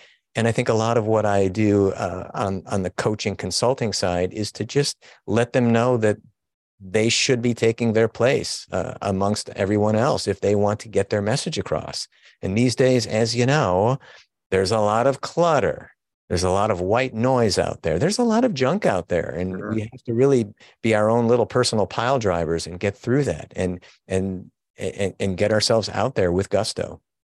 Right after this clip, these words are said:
Speaker 2: Yeah, I think that's so important. You know, when I first started going online and, and making posts and, and getting out there on video, I was very rigid.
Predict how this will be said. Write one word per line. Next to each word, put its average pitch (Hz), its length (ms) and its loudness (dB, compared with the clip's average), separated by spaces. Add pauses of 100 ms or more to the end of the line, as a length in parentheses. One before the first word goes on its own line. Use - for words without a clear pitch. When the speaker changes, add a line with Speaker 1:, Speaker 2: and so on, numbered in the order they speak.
(120)
Speaker 2:
Yeah, 127 380 -4
I 143 100 0
think 196 220 -6
that's 135 240 -2
so 160 200 -2
important. 117 440 -6
You 117 80 -10
know, 120 80 -4
when 117 180 -2
I 151 60 2
first 143 300 -6
started 120 340 -2
going 113 300 -2
online 107 640 -4
and, 82 140 -16 (280)
and 98 280 -4
making 127 340 -2
posts 117 540 -4
and, 87 160 -8
and 95 260 -8
getting 120 240 -4
out 117 200 -6
there 110 140 -4
on 98 140 -6
video, 110 380 -4
I 98 100 -6
was 131 160 -6
very 196 240 0
rigid. 135 540 -6